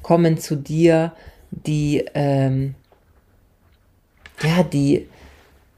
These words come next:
die sehen, dass du was bewirkst und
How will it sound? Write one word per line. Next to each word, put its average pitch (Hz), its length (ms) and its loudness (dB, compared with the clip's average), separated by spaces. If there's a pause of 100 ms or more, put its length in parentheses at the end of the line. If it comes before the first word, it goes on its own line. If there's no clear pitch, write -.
(120)
die 156 120 0
sehen, 190 460 2
dass 135 220 0
du 180 160 0
was 214 260 0
bewirkst 202 960 -2 (880)
und 156 540 2